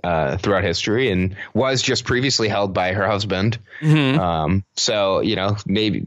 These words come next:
Speaker 1: maybe she
Speaker 2: It was
Speaker 1: already is
Speaker 2: powerful,
Speaker 1: kinda sensitive
Speaker 2: powerful
Speaker 1: to even
Speaker 2: moment, powerful
Speaker 1: Yeah,
Speaker 2: moment.
Speaker 1: she, she doesn't like being called Madam President, um,
Speaker 2: Mm-hmm.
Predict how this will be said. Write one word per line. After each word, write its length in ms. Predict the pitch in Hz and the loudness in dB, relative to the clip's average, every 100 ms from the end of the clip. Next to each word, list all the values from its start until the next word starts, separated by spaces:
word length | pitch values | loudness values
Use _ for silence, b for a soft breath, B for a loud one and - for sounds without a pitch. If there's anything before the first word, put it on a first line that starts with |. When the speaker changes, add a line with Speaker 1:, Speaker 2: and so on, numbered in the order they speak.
| - | -2
Speaker 1:
maybe 320 | 123 143 143 | 0 0 0
she 180 | - 135 | 0 0
Speaker 2:
It 60 | |
was 120 | 120 123 | 0 2
Speaker 1:
already 100 | 269 | 0
is 60 | |
Speaker 2:
powerful, 260 | 190 151 131 | 0 -2 -2
Speaker 1:
kinda 100 | 110 | -2
sensitive 260 | - 214 226 | 0 0 0
Speaker 2:
powerful 240 | 214 208 | 2 0
Speaker 1:
to 60 | 165 | 0
even 80 | |
Speaker 2:
moment, 380 | 131 151 - - | -2 -4 -8 -8
powerful 300 | 160 165 139 | -2 0 2
Speaker 1:
Yeah, 60 | 127 | 2
Speaker 2:
moment. 200 | 98 - | 2 0
Speaker 1:
she, 80 | - - _ - | -2 -4 _ -4
she 160 | - | 0
doesn't 220 | 214 214 | 0 0
like 220 | 190 185 - | 0 -2 0
being 180 | 165 | -2
called 260 | 151 147 131 | 0 0 2
Madam 400 | 123 117 120 123 | 0 0 0 0
President, 560 | 123 113 104 101 120 - - | 0 0 0 0 0 -4 -4
um, 260 | 101 107 143 | 0 2 2
Speaker 2:
Mm-hmm. 280 | 120 117 | 2 -2